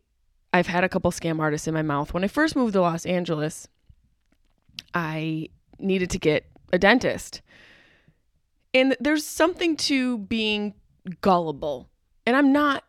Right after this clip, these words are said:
a gullible person. I don't consider myself gullible. What I do consider myself is someone who sometimes doesn't do the due diligence that needs to be done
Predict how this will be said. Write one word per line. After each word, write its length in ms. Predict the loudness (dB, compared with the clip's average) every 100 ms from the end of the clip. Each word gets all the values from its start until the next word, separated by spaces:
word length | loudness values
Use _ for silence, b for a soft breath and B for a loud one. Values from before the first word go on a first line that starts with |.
| _
a 60 | -6
gullible 420 | -4 -4 -2 -4
person. 360 | -4 -4 -6 -10
I 40 |
don't 160 | -10 -12
consider 440 | -12 -8 -6 -6
myself 440 | -8 -10 -12 -12 -10
gullible. 540 | -10 -8 -4 -6 -6 _ _ _ _ _ b b b b b
What 260 | -6 0 2
I 80 | 2
do 160 | 0
consider 460 | -2 -4 -4 -4 -2
myself 600 | -4 -6 -4 -4 -4 -6
is 100 | -12
someone 460 | -6 -4 -2 -4 -4
who 280 | -4 -4
sometimes 920 | -2 0 0 0 -2 0 -2 -6 -12 -20 _ -16 -16 _ _ _ _ _ 2
doesn't 640 | 4 4 0 -2 -4 -14 _ _ _ _ _ _ _ _ _ -8
do 220 | 0 0
the 100 | 0
due 160 | -2 -2
diligence 600 | 0 -2 -2 -4 -6 -6
that 200 | -8 -6
needs 280 | -4 -4 -4
to 120 | -4
be 120 | -2
done 340 | 0 2 0